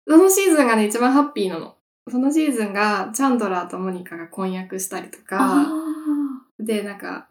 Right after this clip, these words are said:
Speaker 1: 一番ハッピーなシーズンだって私は思ってて。シーズン七を見て、心の栄養剤というか、にしてた。
Speaker 2: 特別なシーズンってあるよね。その、長寿の番組であれば、
Speaker 1: うん。
Speaker 2: あるこそ、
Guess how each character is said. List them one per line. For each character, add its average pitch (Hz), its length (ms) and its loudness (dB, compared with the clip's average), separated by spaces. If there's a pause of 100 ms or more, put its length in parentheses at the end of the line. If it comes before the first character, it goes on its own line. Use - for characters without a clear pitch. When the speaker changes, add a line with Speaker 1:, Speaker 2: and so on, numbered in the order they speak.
(160)
Speaker 1:
一 220 180 -2
番 330 120 8
ハ 330 120 4
ッ 302 80 0
ピ 202 120 -8
ー 196 60 -10
な 202 60 -14
シ 208 160 -4
ー - 80 -6
ズ 175 80 -12
ン 196 160 -16 (200)
だ 226 100 2
っ - 20 0
て 214 60 -2
私 214 220 -2
は 220 80 0
思 220 160 -2
っ 220 40 -6
て - 40 -18
て。 185 360 -10 (680)
シ - 420 4
ー - 20 10
ズ 285 360 4
ン - 20 0
七 247 320 6
を 240 360 2 (260)
見 233 200 -2
て、 269 500 2
心 254 420 2
の 262 460 4
栄 226 140 0
養 220 180 2
剤 214 320 -4
と 202 100 -10
い 196 180 -8
う 196 40 -18
か、 - 260 -16 (200)
に 220 100 6
し 214 40 6
て 233 200 0
た。 - 80 -8
Speaker 2:
特 - 120 -4
別 - 0 -
な 269 240 -2
シ 277 240 2
ー 233 40 -2
ズ 208 140 -4
ン 190 60 -10
っ - 20 -12
て 196 100 -10
あ 208 80 -4
る 208 100 -4
よ 185 40 -8
ね。 202 340 -6
そ 196 220 -8
の、 196 140 -14
長 330 460 2
寿 226 160 0
の 196 140 -8
番 214 200 0
組 214 200 -2
で 214 80 -4
あ 233 140 -6
れ 220 120 -4
ば、 196 300 -12 (540)
Speaker 1:
う 240 60 -2
ん。 220 420 -2 (100)
Speaker 2:
あ 214 80 -6
る 214 120 -4
こ 185 120 -10
そ、 180 380 -8